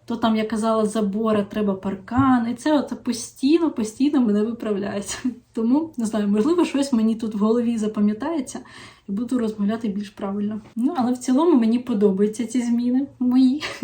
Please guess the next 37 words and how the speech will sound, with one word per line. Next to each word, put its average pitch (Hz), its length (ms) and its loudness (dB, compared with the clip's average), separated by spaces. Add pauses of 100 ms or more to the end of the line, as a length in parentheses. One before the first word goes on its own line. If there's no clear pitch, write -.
(140)
<laughs> - 360 -10
тому 247 160 6
що 269 160 2
мені 226 240 4
відео 220 280 0
свої 214 340 0
старі 214 360 0
на 196 140 2
російській 202 460 -4
мові, 226 280 0
ну, 190 140 -2
взагалі 220 400 -2
не 208 140 -2
заходять. 233 640 -4 (260)
Я, 214 100 0
знаєте, 247 260 4
їх 214 80 -2
включаю 220 440 -4
подивитися 233 560 -2
чисто 285 340 0
на 220 120 2
картинку, 226 640 0 (420)
<laughs> - 440 -20
без 226 220 2
звуку, 214 520 -2
бо, 208 380 0 (280)
ну, 220 240 0
взагалі 214 400 0
не 190 120 2
знаю. 190 420 -4 (140)
Посторонніми 247 720 2
мені 226 240 4
набагато 226 480 2
легше 208 440 0
розмовляти 196 640 0
українською 202 720 -2
мовою. 220 480 -2